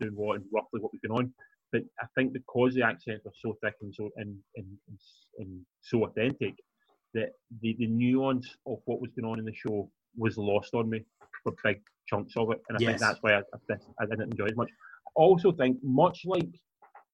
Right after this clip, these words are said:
Speaker 1: the previous one, the Red, White and Blue, it didn't feel
Speaker 2: Mm.
Speaker 1: cinematic.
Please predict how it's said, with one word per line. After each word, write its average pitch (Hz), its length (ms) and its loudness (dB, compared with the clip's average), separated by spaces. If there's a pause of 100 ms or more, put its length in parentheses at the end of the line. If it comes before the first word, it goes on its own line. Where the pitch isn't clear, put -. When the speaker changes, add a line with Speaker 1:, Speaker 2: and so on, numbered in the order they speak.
(500)
Speaker 1:
the 113 420 4
previous 131 320 2
one, 127 100 0
the 107 80 0
Red, 117 220 4
White 110 200 -2
and 104 80 -6
Blue, 117 240 2 (440)
it 131 200 -6
didn't 143 280 0
feel 127 180 6
Speaker 2:
Mm. 123 120 0
Speaker 1:
cinematic. 120 500 2